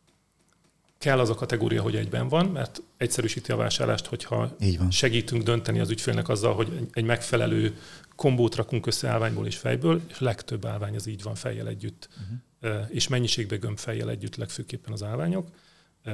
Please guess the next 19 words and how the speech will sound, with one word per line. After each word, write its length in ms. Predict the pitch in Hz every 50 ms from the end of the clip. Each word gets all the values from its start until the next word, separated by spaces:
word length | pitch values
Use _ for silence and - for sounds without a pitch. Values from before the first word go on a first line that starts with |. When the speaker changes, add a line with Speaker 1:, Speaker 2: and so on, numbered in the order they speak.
| - -
Speaker 1:
de 140 | - 117 110 -
persze 320 | - 127 110 - - 110
van 140 | 104 104 -
külön 240 | - 143 156 170 170
is. 140 | 170 -
Ha 160 | - - - 131
neked 280 | 131 - - 135 113
van 120 | 120 147 127
egy 160 | 110 98 107
nagy, 360 | 110 113 113 113 98 - -
stabil 380 | - - - 131 113 101 104 107
régi 280 | 113 113 104 90 104 101
állványod, 420 | 104 104 107 143 147 151 147 120
és 80 | 107 -
cserélhető 440 | - 135 107 107 101 95 - 120
rajta 280 | - 110 107 104 - -
a 40 | 104
fej, 180 | - - 143
akkor 260 | 135 123 - - 123